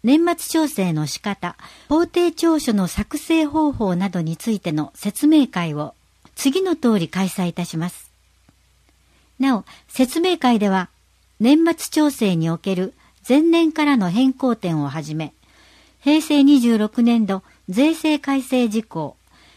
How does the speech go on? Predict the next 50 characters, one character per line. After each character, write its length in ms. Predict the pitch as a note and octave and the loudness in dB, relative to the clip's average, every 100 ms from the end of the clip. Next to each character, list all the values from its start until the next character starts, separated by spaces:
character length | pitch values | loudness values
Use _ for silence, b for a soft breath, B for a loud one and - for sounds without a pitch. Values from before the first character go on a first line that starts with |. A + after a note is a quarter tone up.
| b - | b -2
e-tax 640 | D#4 E4 E4+ - A#3+ - | -2 0 -4 -4 -4 -2
の 220 | E3+ D3+ - | -2 -4 -2
概 300 | G#3 C#4+ D4+ | 0 2 4
要 160 | D#4 | 4
な 140 | D4+ D4+ | 4 4
ど 100 | A#3 | 2
に 160 | F3 | 0
つ 140 | - G#3+ | -2 -4
い 100 | F#3 | -4
て 100 | E3+ | -6
も 200 | D#3 - | -8 -10
説 340 | - F#3 - G#3 | -12 -10 -4 0
明 100 | G3+ | 0
い 80 | F3+ | 0
た 120 | F#3 | -6
し 120 | - | -6
ま 120 | E3+ | -8
す。 260 | - - _ _ _ _ _ _ _ _ _ _ _ _ _ _ _ _ | -10 -18 _ _ _ _ _ _ _ _ _ _ _ _ _ _ _ _
開 160 | - D#4 | -4 -2
催 260 | - D#4 | 2 4
日 260 | C#4 C#4 G#3 | 4 4 0
時 120 | E3+ | -4
は、 200 | D#3 D3+ - _ _ b b b _ F#3+ | -4 -6 -12 _ _ b b b _ -4
十 320 | G3+ D4+ E4 | 0 2 2
一 240 | D#4+ D4+ | 0 4
月 300 | D4 C#4 - | 4 4 4
二 180 | B3+ D#4 | 4 4
十 220 | - A3+ | 2 0
八 280 | E3+ F#3+ A3+ | 0 -4 -2
日 260 | A#3 A3+ - | -2 -2 -2
金 280 | - C#4 C4 | 4 6 6
曜 200 | A#3 D3+ | 4 0
日、 180 | C#3 - b b b b | -6 -12 b b b b
午 120 | G#3+ A#3+ | 2 4
後 220 | F3+ - - | 2 -2 -10
一 220 | G#3 E4+ | -4 0
時 120 | D#4 | 0
三 280 | A#3+ C4+ C#4 | 2 4 4
十 140 | C4+ | 2
分 260 | C4 G3 F3+ | -4 -4 -4
か 140 | F3 | -4
ら 160 | D#3+ D#3 _ _ | -8 -10 _ _
三 340 | - D#4 F4+ D4 | -8 -2 2 2
時 120 | G3 | 0
三 260 | A#3+ B3+ A#3 | 0 2 2
十 80 | |
一 80 | A#3 | 0
分 300 | - F3+ E3 | -6 -6 -6
ま 100 | D#3+ | -6
で、 160 | D3+ | -10